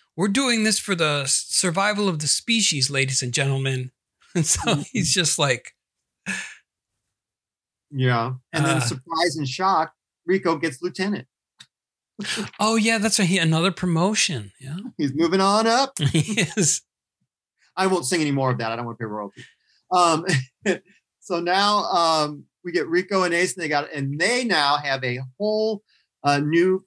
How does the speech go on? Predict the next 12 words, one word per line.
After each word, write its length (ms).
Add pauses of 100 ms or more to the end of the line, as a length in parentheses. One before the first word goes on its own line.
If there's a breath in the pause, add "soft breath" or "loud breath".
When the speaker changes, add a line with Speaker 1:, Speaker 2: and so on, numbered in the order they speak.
(120)
Speaker 2:
fresh 280
set 240
of 200
boot 220
camp 180
soldiers. 540 (340)
Speaker 1:
Yeah, 300
and 80
Speaker 2:
And 40
Speaker 1:
they're, 180
they're 220
like, 300